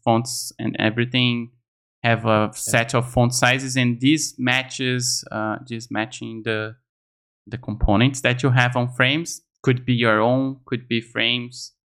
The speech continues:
Speaker 1: um, pre-built components, and then I think that this could be really
Speaker 2: Interesting
Speaker 1: interesting.
Speaker 2: idea.
Speaker 1: Yeah.
Speaker 2: Yeah.
Speaker 1: <laughs>
Speaker 2: Interesting idea.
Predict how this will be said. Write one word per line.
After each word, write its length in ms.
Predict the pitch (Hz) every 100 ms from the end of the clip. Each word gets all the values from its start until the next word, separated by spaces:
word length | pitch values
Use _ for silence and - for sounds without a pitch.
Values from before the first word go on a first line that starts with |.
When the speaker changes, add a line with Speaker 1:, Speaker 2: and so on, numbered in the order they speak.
| -
Speaker 1:
um, 480 | 98 104 101 - - _ -
pre-built 520 | 113 117 117 123 -
components, 560 | 113 117 120 123 123 117
and 140 | 107
then 300 | 104 107 107 -
I 120 | 101
think 320 | - 104 107 -
that 180 | 101 - - _ _
this 80 | 123 -
could 200 | - _
be 340 | 101 95 - _ _ _ _
really 280 | 98 95 101 -
Speaker 2:
Interesting 440 | 107 104 92 - 117
Speaker 1:
interesting. 60 | 104
Speaker 2:
idea. 300 | 104 131 113
Speaker 1:
Yeah. 300 | 98 98 120 127 -
Speaker 2:
Yeah. 140 | 127 123
Speaker 1:
<laughs> 40 |
Speaker 2:
Interesting 400 | 127 127 - 113
idea. 320 | 110 120 113